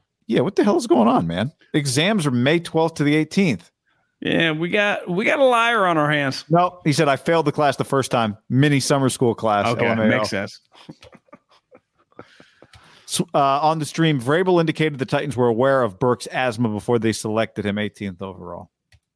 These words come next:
Speaker 2: Happens.
Speaker 1: Yeah, well. Uh, speaking of things that happen, I don't know what fucking stupid transition that was.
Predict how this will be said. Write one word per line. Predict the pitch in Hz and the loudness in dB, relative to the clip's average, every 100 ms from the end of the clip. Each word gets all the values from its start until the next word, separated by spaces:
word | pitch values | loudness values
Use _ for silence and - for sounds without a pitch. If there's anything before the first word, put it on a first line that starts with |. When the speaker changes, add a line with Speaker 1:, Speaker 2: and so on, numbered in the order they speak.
| _ _ _ _ _ _ _ _ _ _ _ _ _ | _ _ _ _ _ _ _ _ _ _ _ _ _
Speaker 2:
Happens. | 196 208 226 - _ _ _ _ _ _ _ _ _ _ _ _ _ _ _ _ - | -2 0 -4 -8 _ _ _ _ _ _ _ _ _ _ _ _ _ _ _ _ -18
Speaker 1:
Yeah, | 107 107 120 _ | -12 -12 -14 _
well. | 101 101 107 _ _ _ _ _ _ _ _ _ _ - | -20 -20 -20 _ _ _ _ _ _ _ _ _ _ -2
Uh, | 139 139 139 139 - _ _ - | 2 2 2 0 -6 _ _ -18
speaking | - 208 226 170 | -8 -6 -4 -4
of | - | -2
things | 165 139 | -2 0
that | 123 | -2
happen, | 135 151 131 123 127 _ _ _ _ _ _ _ _ | -2 -2 -4 -6 -8 _ _ _ _ _ _ _ _
I | 98 | -10
don't | 90 | -8
know | 85 | -6
what | 85 - | -8 -12
fucking | - 104 85 80 | -10 -10 -8 -12
stupid | - 110 101 | -8 -8 -6
transition | 107 95 98 - 90 | -4 -4 -4 -8 -6
that | 101 | -6
was. | 98 95 | -6 -10